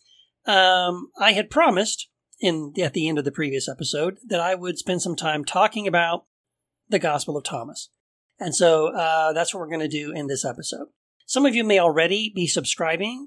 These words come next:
to my weekly, uh, Inner Circle series of blogs. So every week I publish a new article that looks at one of the sayings of Jesus from the Gospel of Thomas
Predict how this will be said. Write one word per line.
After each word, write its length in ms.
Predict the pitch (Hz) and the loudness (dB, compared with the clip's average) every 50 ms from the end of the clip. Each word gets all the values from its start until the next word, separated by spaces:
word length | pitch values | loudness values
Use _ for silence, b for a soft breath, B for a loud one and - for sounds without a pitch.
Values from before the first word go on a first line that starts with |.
| - - - | -8 -4 -2
to 320 | 165 156 147 143 143 143 | 0 0 0 -2 -4 -6
my 260 | 151 151 143 143 139 135 | -2 0 2 2 2 0
weekly, 680 | 131 135 147 147 - - 147 147 139 143 139 139 _ _ _ _ _ _ _ _ _ - - | -4 -6 -6 -6 -6 -6 -6 -6 -6 -6 -10 -12 _ _ _ _ _ _ _ _ _ -8 -4
uh, 220 | 147 143 135 147 - | -2 -2 -2 0 2
Inner 260 | 196 170 165 143 131 | 2 2 2 2 2
Circle 720 | 120 - - 170 151 151 - 214 214 226 240 277 302 285 _ _ _ _ _ _ _ _ | 2 0 0 0 -2 -4 -4 -4 -2 0 0 -2 -4 -8 _ _ _ _ _ _ _ _
series 460 | - - - 208 190 185 180 175 180 | -4 -2 0 0 0 0 0 -2 -2
of 80 | 180 - | -4 -2
blogs. 380 | - 160 165 160 180 208 - - | 0 0 2 2 2 0 -2 -2
So 140 | - 185 | 0 2
every 280 | 170 156 170 165 160 156 | 2 2 0 -4 -6 -6
week 460 | 139 135 151 175 240 285 - - - _ - | -8 -6 -4 -2 -2 -2 -4 -10 -14 _ -2
I 280 | 214 160 147 147 143 139 - | 0 0 0 0 -2 -4 -4
publish 400 | - 170 147 143 147 143 - - | -2 -2 -2 0 0 -2 -2 -2
a 160 | - 160 143 139 | -2 -2 -2 -2
new 480 | 147 147 147 147 147 147 147 143 - _ _ _ _ _ _ _ - | -4 -6 -8 -8 -8 -8 -12 -14 -16 _ _ _ _ _ _ _ 4
article 640 | 208 190 196 185 185 - 202 190 190 185 185 180 _ _ - | 6 6 6 6 4 4 4 4 4 4 0 -4 _ _ -6
that 220 | 208 160 160 - 160 | -2 0 0 0 2
looks 220 | 156 156 - - | 0 0 0 0
at 100 | 160 156 | -6 -2
one 120 | 151 160 156 | -2 -2 -2
of 80 | 147 | 0
the 80 | 147 135 | -2 -2
sayings 340 | - 175 156 151 147 135 135 | 0 0 0 -2 -2 -4 -6
of 80 | 135 | -6
Jesus 300 | 131 151 147 143 143 135 | -6 -8 -8 -6 -8 -8
from 140 | - 143 139 | -6 -4 -6
the 80 | 139 131 | -6 -4
Gospel 360 | 143 131 127 - - - - | -4 -6 -6 -6 -8 -10 -12
of 100 | 135 - - | -10 -10 -4
Thomas 420 | - 190 190 185 180 175 - - | -2 0 0 0 -2 -4 -6 -10